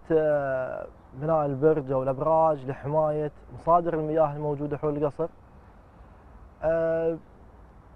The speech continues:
هني بدايته، بداية منتصف القرن الثامن عشر. في نهاية القرن الثامن عشر بدأ بناء القلعة أو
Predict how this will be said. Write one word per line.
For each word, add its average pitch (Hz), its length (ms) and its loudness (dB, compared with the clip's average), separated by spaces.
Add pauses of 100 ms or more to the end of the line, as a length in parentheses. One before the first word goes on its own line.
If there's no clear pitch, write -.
(300)
هني 190 200 4
بدايته، 135 420 0
بداية 170 540 2
منتصف 156 320 -4
القرن 156 400 -2
الثامن 156 380 0
عشر. 131 260 -4
في 139 100 -6
نهاية 196 420 0
القرن 156 260 0
الثامن 139 360 -6
عشر 135 320 -6 (1120)
بدأ 180 460 4 (360)
بناء 170 520 0 (460)
القلعة 156 600 2 (840)
أو 160 320 -2